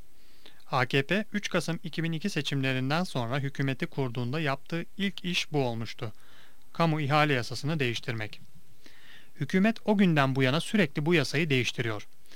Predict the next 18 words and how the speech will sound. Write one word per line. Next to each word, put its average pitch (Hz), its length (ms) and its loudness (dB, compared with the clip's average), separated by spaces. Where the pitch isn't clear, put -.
Yasaların 180 500 4
günlük 190 360 4
yayımlanan 143 480 4
hava 156 340 2
durumu 139 260 4
raporlarından 139 680 2
daha 160 180 6
ileri 139 300 2
bir 135 140 2
hükmü 165 240 0
yok. 123 260 -2
O 202 140 6
dönem 160 240 8
nasıl 190 220 4
kullanılması 135 560 2
gerekiyorsa 151 580 2
öyle 160 320 4
değiştiriliyor. 123 680 0